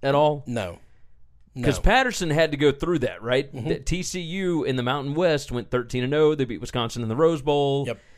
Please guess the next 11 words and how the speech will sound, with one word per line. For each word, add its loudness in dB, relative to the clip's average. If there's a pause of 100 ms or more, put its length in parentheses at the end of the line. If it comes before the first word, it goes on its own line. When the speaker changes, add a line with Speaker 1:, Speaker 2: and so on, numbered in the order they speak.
(280)
Speaker 1:
Blah, 2
blah, 4
blah, 0
blah. 4 (460)
All 6
of 2
this 2
stuff 2
goes 4
on, 0 (380)
and 2